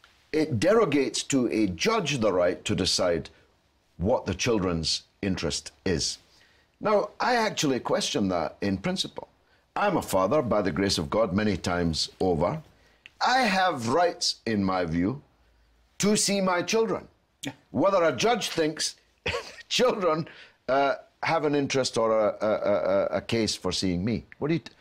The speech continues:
Speaker 1: what's your take on that?
Speaker 2: My take on it is very, very simple. There's a small thing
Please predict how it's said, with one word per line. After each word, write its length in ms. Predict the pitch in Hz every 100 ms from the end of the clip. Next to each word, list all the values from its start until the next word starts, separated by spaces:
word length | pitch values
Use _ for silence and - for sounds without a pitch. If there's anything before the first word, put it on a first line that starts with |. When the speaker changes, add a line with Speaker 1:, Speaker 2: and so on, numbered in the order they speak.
| -
Speaker 1:
what's 180 | 165 196
your 100 | 185
take 240 | 175 160
on 120 | 143
that? 240 | 143 - - _ - _ _ _ _ _ -
Speaker 2:
My 140 | 165
take 240 | - 127 113
on 60 |
it 80 | -
is 120 | 90
very, 460 | 90 110 95 98 -
very 200 | - 95
simple. 460 | - 92 87 82 78
There's 200 | 117 113
a 40 |
small 500 | - 160 160 156 147 -
thing 300 | - 139